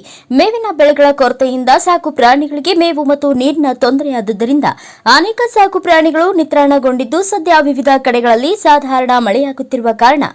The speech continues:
ರಾಜ್ಯ ಸರ್ಕಾರ ಪಶು ಇಲಾಖೆ ವತಿಯಿಂದ ವಿವಿಧ ಮೇವಿನ ಬೀಜಗಳನ್ನ ಅರ್ಹ ಫಲಾನುಭವಿಗಳಿಗೆ ಐದು ಕೆಜಿ ಮೇವಿನ ಜೋಳದ ಕಿಟ್ಗಳನ್ನ ಉಚಿತವಾಗಿ ವಿತರಿಸಲಾಗುತ್ತಿದೆ ಎಂದು ತಿಳಿಸಿದ್ರು. ಅರ್ಹ ರೈತರು ತಮ್ಮಲ್ಲಿರುವ ರೈತ ನೋಂದಣಿ ಸಂಖ್ಯೆ, ಆಧಾರ್ ಪ್ರತಿಗಳನ್ನ ಪಶು ಚಿಕಿತ್ಸಾಲಯಕ್ಕೆ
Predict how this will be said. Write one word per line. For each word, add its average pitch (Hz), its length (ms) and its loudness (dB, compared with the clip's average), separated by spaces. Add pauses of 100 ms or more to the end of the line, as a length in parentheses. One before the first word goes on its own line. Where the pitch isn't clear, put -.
(380)
ರಾಜ್ಯ 269 300 2
ಸರ್ಕಾರ 392 460 2
ಪಶು 330 280 0
ಇಲಾಖೆ 302 360 4
ವತಿಯಿಂದ 285 440 2 (180)
ವಿವಿಧ 269 200 0 (140)
ಮೇವಿನ 311 280 0 (120)
ಬೀಜಗಳನ್ನ 254 500 -2 (380)
ಅರ್ಹ 277 260 2
ಫಲಾನುಭವಿಗಳಿಗೆ 285 880 2 (160)
ಐದು 339 260 -2
ಕೆಜಿ 285 300 -2
ಮೇವಿನ 294 360 0 (180)
ಜೋಳದ 285 360 4
ಕಿಟ್ಗಳನ್ನ 233 440 -2 (280)
ಉಚಿತವಾಗಿ 294 540 -2
ವಿತರಿಸಲಾಗುತ್ತಿದೆ 233 720 -4 (100)
ಎಂದು 247 120 -4
ತಿಳಿಸಿದ್ರು. 208 480 -6 (800)
ಅರ್ಹ 240 320 2
ರೈತರು 220 380 0 (280)
ತಮ್ಮಲ್ಲಿರುವ 320 460 0 (140)
ರೈತ 320 160 0 (120)
ನೋಂದಣಿ 294 300 0 (100)
ಸಂಖ್ಯೆ, 277 240 0 (120)
ಆಧಾರ್ 277 300 -2
ಪ್ರತಿಗಳನ್ನ 247 460 -2
ಪಶು 294 280 -8 (100)
ಚಿಕಿತ್ಸಾಲಯಕ್ಕೆ 269 680 0